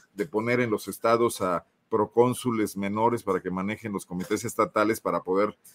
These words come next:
tener los votos que lo podrían a él colocar como aspirante o por lo menos competidor para también negociar y estorbando lo que quiere hacer la alianza en,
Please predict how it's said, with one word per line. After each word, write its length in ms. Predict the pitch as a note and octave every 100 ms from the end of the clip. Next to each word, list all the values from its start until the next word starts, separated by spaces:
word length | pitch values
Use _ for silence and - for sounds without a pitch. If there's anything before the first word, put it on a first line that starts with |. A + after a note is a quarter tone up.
| - _
tener 260 | G2+ G#2 A2
los 200 | A#2 F#2+
votos 320 | A2 - G#2
que 80 | G2
lo 120 | F2+
podrían 420 | F2+ F#2+ G2+ G#2
a 100 | G2+
él 240 | G2 G2 G2+
colocar 560 | - F2 E2 G2 G2
como 420 | - E2 D#2 D2 - _ - _
aspirante 720 | - - G2 F2+ G2 B2+ C#3+
o 80 | G#2+
por 140 | G2
lo 80 | F2+
menos 240 | G2 G#2+
competidor 680 | - F#2 F#2+ - F#2 G2+ C3
para 180 | - F2+
también 260 | F2 E2+ G2+
negociar 600 | G2+ F#2+ - B2 C3 B2+ _ _ -
y 120 | B2
estorbando 880 | - C#3+ C#3 C#3 D#3+ F3 F3 F3 E3
lo 160 | D3
que 120 | -
quiere 260 | A#2+ D3+ D3+
hacer 280 | C#3 - C#3
la 120 | C#3+
alianza 480 | C#3 C3+ C3+ C#3
en, 100 | C3